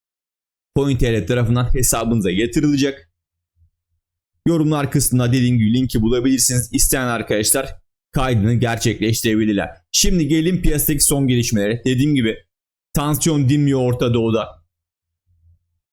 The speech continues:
A B D saldırısını gerçekleştirmişti. Bunun arkasından Rusya tarafından İran'a destek mesajları geldi.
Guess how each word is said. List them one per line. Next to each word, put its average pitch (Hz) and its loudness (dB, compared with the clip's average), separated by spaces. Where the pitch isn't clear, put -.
A 139 -2
B 151 0
D 143 2
saldırısını 139 0
gerçekleştirmişti. 135 -2
Bunun 135 2
arkasından 147 0
Rusya 156 0
tarafından 131 -2
İran'a 139 -2
destek 131 -2
mesajları 131 -2
geldi. 117 -2